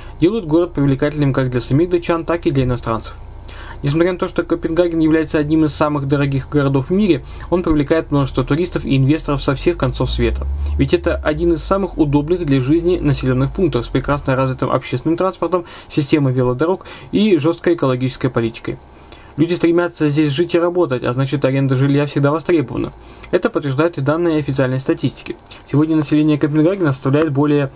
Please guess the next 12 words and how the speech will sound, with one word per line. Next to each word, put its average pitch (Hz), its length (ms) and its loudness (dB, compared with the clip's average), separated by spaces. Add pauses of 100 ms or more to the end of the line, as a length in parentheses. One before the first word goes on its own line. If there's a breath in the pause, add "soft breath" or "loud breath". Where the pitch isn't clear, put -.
(220 loud breath)
миллиона 135 540 2
двухсот 135 340 -2
тысяч 135 300 -2
человек, 139 480 0 (340 loud breath)
и 143 160 2
в 139 60 -4
последние 143 360 0
десять 135 300 0
лет 180 180 0
оно 139 240 2
стабильно 127 400 0
растет. 135 360 -4